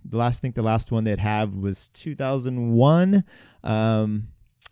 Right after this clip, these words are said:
uh, Rabobank guy beating Lance Armstrong. I think that's what it was. I'm trying to remember who it was. Becker,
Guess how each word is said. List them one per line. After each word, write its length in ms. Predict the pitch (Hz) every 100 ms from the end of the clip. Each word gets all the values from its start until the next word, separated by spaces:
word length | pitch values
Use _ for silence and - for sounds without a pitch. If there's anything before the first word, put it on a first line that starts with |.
| _ _
uh, 260 | - 101 98
Rabobank 520 | 104 123 131 127 101
guy 320 | 120 117 113
beating 320 | 110 113 110
Lance 240 | 104 107 110
Armstrong. 340 | 98 95 95
I 60 | 95
think 160 | 107
that's 180 | 98 95
what 120 | 104
it 80 | -
was. 260 | - 110 - - _ -
I'm 140 | 110
trying 160 | 98 113
to 40 |
remember 260 | 107 104 95
who 200 | 90 110
it 60 | 98
was. 240 | 98 90
Becker, 440 | 104 104 113 110